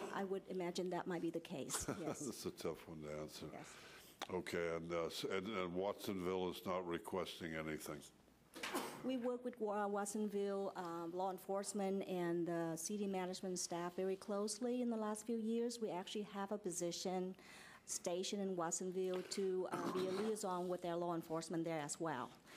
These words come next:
Speaker 1: And it's a sharing, it's a sharing
Speaker 2: A, a
Speaker 1: partnership.
Speaker 2: shared
Speaker 1: Yes.
Speaker 2: partnership,
Speaker 1: Yes.
Speaker 2: right.
Speaker 1: With
Speaker 2: And
Speaker 1: the
Speaker 2: that
Speaker 1: sheriff as well, it's a sharing partnership.
Speaker 2: So that's basically what we're looking at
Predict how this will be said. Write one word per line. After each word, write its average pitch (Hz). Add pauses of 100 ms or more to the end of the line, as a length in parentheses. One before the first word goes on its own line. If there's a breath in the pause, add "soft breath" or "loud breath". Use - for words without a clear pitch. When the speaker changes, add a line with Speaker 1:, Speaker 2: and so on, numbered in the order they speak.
(260 loud breath)
Speaker 1:
And 180
it's 190
a 175
sharing, 165
it's 175
a 175
sharing 170
Speaker 2:
A, 165
a -
Speaker 1:
partnership. 147
Speaker 2:
shared 85
Speaker 1:
Yes. 95
Speaker 2:
partnership, 82 (160)
Speaker 1:
Yes. 117
Speaker 2:
right. 78 (120)
Speaker 1:
With -
Speaker 2:
And 175
Speaker 1:
the 208
Speaker 2:
that 202
Speaker 1:
sheriff 214
as 175
well, 170
it's 185
a 185
sharing 170
partnership. 151 (420)
Speaker 2:
So 107
that's 98
basically 95
what 90
we're 87
looking 87
at 82